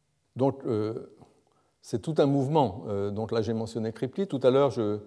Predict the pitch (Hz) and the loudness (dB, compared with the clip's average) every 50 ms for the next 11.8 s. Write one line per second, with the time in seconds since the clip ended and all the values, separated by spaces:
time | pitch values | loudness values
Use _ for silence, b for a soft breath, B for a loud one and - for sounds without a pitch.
0 | B B B B B B B B - - 117 107 - - 131 123 120 120 113 117 | B B B B B B B B -4 -4 -4 -4 -2 -2 0 2 2 4 4 6
1 | 123 131 127 - - 107 104 107 123 135 131 120 110 101 - 131 120 120 131 113 | 6 4 4 4 2 0 2 2 2 2 2 2 0 0 2 2 2 2 2 0
2 | - - 82 71 - - 185 143 143 185 185 - - - 135 123 - 143 - 175 | -2 -6 -12 -14 -14 -14 -16 -14 -14 -16 -16 -8 -4 -2 -2 0 0 -2 -2 -2
3 | 160 127 113 113 - - 139 123 - - 151 135 - - 110 104 107 107 117 117 | -2 -2 -4 -6 -4 -4 -6 -6 -4 -6 -8 -6 -2 0 0 0 2 0 -2 -2
4 | - - - 95 - - - 104 101 101 117 131 127 127 - 117 104 98 131 147 | -2 2 2 2 2 2 0 -4 -2 0 0 0 0 0 -2 -2 -2 0 -2 -2
5 | 156 127 101 98 95 101 - 104 101 - - 110 95 101 95 - - 110 101 98 | -2 -2 -2 -4 -4 -6 -8 -8 -8 -6 -4 -4 -4 -4 -6 -6 -6 -6 -4 -4
6 | 98 95 98 95 98 b b b b b b b b - 101 98 - - 113 107 | -4 -4 -6 -8 -10 b b b b b b b b -12 -10 -10 -8 -6 -6 -4
7 | 104 92 95 92 87 92 101 101 101 101 113 135 160 143 101 98 95 - 104 98 | -4 -4 -6 -6 -4 -4 -4 -4 -4 -4 -2 -2 -2 -2 -4 -6 -8 -8 -8 -8
8 | 98 98 - - 98 107 104 101 98 - 107 98 123 110 - 160 165 151 B B | -8 -8 -8 -4 -2 -2 -2 0 -2 -2 -2 -2 -2 0 2 2 2 2 B B
9 | B B B - - 107 - 131 120 113 101 - 123 117 107 107 98 123 131 131 | B B B -8 -6 -4 -2 2 2 2 2 2 0 -2 -2 -2 -2 -2 -4 -4
10 | - 123 107 104 101 104 95 92 101 90 - 131 127 110 98 92 98 92 92 101 | -4 -6 -6 -4 -4 -4 -4 -4 -6 -4 -4 -2 -2 -2 -2 -2 -2 -2 -2 -4
11 | 101 104 110 113 117 107 101 92 92 101 104 104 101 98 92 | -4 -4 -2 -2 -2 -4 -4 -6 -6 -6 -4 -4 -6 -6 -8